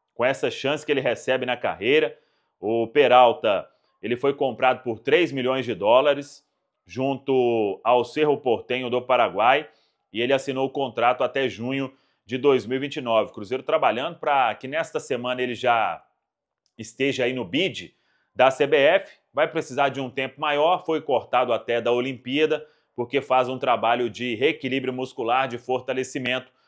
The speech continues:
por causa do déficit que foi encontrado na avaliação do Fabrício Peralta. Então,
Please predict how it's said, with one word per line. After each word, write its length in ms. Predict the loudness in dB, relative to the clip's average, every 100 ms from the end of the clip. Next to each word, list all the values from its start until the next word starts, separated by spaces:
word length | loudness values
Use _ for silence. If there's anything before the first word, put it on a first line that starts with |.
| _
por 160 | -12 -6
causa 540 | 2 2 2 0 -2 -4 _ -8
do 140 | -6
déficit 680 | 0 2 2 -2 -18 -20 -20 _
que 100 | -14
foi 240 | -6 -2 -2
encontrado 680 | -2 -4 -2 0 2 0 -4 _ _ _
na 320 | -6 -2 -2 0
avaliação 1000 | 0 2 2 2 0 0 0 -2 -6 _ _ _ _
do 560 | -2 2 2 2 0 -2
Fabrício 520 | 0 0 -2 -4 -6
Peralta. 560 | 0 2 4 2 0 -12
Então, 520 | -6 -4 -4 -8 -14